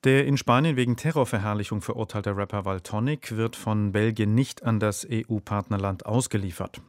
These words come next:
Das entschied ein belgisches Gericht in Gent, wo die Nachrichtenagentur Belga berichtete.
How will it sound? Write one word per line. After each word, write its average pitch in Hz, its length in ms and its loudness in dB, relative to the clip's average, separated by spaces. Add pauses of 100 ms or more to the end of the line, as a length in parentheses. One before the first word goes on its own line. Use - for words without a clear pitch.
Das 104 160 -4
entschied 127 340 0
ein 110 140 2
belgisches 113 480 2
Gericht 113 320 0
in 110 160 2
Gent, 135 400 2
wo 131 80 2
die 117 100 0
Nachrichtenagentur 101 1000 -2
Belga 101 380 0
berichtete. 95 560 -4